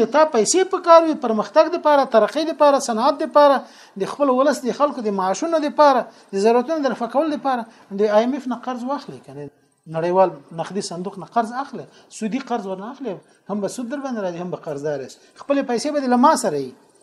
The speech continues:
تیل به پکې مفته را روان وي. او که د پیسو ته ضرورت یې نه راشي، د یهودانو نه قرض واخله، که نه. مشروط قرضونه. قرض در کوم، نصاب به دا جوړوي. قرض در کوم، قانون به داسې جوړوي.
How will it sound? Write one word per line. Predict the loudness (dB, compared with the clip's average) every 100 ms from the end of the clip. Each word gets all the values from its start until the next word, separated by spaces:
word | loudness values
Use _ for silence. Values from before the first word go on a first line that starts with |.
| _
تیل | 0 4
به | 2
پکې | 0 -2
مفته | -2 4 8
را | 8
روان | 6 4 -4 -10
وي. | -14 _ _ _ _ _ _ _ _ _ _ _ _ _ _ _ _ _ _ _ -2 0
او |
که | 2 2
د | 2
پیسو | 0 0
ته | -4 -2
ضرورت | -2 -2
یې | -2
نه | -4
راشي، | -4 -4
د |
یهودانو | -6 -2 -2 -2
نه | -4
قرض | -6 -8 -8
واخله، | -12 -14 -20 _
که |
نه. | _ _ _ _ 0 2
مشروط | 6 4 6 4
قرضونه. | 4 0 -10 -14 _ _ _ _ _ _ _ _ _ 6
قرض | 6
در | 8 6
کوم، | 6 4 4
نصاب | 2 2 4
به |
دا | 6 6
جوړوي. | 4 -2 -4 -14 _ _ _ 6
قرض | 6
در | 8 6 10
کوم، | 10 8 4 -12 _ _ _ 4
قانون | 4 6 2
به | 4
داسې | 4 2 -4
جوړوي. | -4 -4